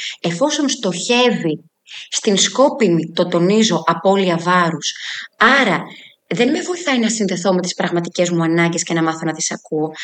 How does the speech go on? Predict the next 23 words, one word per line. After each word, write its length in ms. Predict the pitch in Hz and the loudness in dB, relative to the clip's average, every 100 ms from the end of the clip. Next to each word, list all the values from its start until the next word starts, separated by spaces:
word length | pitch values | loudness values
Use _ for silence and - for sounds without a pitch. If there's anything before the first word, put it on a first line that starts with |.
| - - - | -10 -8 -2
αλλά 280 | 190 185 180 | 2 2 2
να 200 | 180 175 | 0 0
τις 280 | 180 170 - | -2 -4 -4
αγνοώ, 520 | 170 165 151 175 226 - - _ - - - - | -4 -2 -2 2 2 0 -6 _ -18 -14 -14 -4
να 240 | 175 170 | 0 0
πεινάω 560 | 170 170 170 175 185 - | 2 2 4 4 2 -2
και 140 | - | -6
να 100 | 208 | -2
μην 140 | 285 - | -2 0
τρώω, 480 | 247 170 175 220 - - | 2 4 2 0 -8 -6
να 80 | 185 | -2
περιμένω 320 | 185 185 214 | 2 2 4
να 80 | 254 | 2
περάσει 380 | 247 240 247 226 | 2 0 0 0
η 60 | 208 | 2
ώρα 460 | 226 247 247 247 247 247 - - | 2 4 4 4 0 -8 -14 -4
ή 160 | 226 247 254 247 | 0 4 4 4
αν 140 | 233 240 | 4 2
περάσει 680 | 233 226 247 262 - 240 233 | 4 4 4 2 2 0 2
πάνω 240 | 233 240 | 2 4
από 160 | 233 226 | 4 0
τις 180 | 220 - | -4 -2
τάδε, 500 | 220 226 214 226 | 2 2 4 2